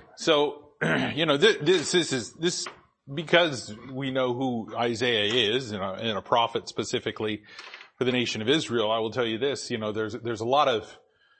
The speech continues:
uh, um, implications with that saying there, that this is not just about Israel. It says, "Look unto the rock whence ye are hewn, and the hole of the pit whence ye are digged." He says,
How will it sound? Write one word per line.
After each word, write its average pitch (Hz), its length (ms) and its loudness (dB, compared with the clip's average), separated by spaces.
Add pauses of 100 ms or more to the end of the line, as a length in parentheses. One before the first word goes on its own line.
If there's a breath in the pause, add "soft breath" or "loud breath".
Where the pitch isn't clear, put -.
(200)
uh, 110 340 4
um, 104 360 0
implications 131 720 -2
with 107 200 -2
that 107 240 0
saying 135 400 0
there, 101 260 -4
that 104 280 -4 (120)
this 120 220 -6
is 113 120 -6
not 120 260 -2
just 120 200 -4
about 110 240 2
Israel. 87 460 -8 (1200 loud breath)
It - 60 -20
says, 139 200 -2
"Look 214 160 4
unto 170 180 6
the 127 100 4
rock 143 480 4 (760)
whence 120 260 -2
ye 147 80 2
are 156 140 4
hewn, 117 580 -4 (180)
and 98 140 -12
the 98 60 -4
hole 135 640 4
of 110 140 -4
the 107 60 -8
pit 143 380 2 (680 soft breath)
whence 101 260 -8
ye 127 80 -4
are 139 100 0
digged." 135 420 -2 (1400)
He 127 80 -6
says, 143 380 -2